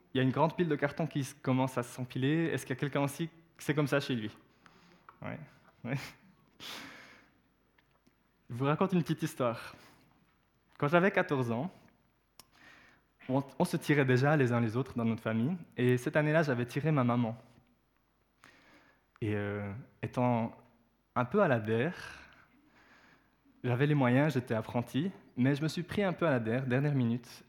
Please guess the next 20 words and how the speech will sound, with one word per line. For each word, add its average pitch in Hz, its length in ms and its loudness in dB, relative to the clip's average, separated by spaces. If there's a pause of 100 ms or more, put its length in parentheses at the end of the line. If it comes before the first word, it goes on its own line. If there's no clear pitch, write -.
et, 113 180 -4
euh, 113 240 -4 (420)
j'avais 127 220 0
plus 147 160 -4
le 139 60 -10
temps 165 180 2
d'aller 123 180 4
m'acheter 123 300 -2
un 127 80 0
cadeau 123 260 -2
comme 120 140 -4
il 110 80 -4
faut. - 180 -16 (1300)
Mais 139 120 2
j'avais 151 220 6
une 147 120 6
idée 151 200 4
extra. 113 440 -4 (1300)
Cette 139 180 0
année, 156 240 2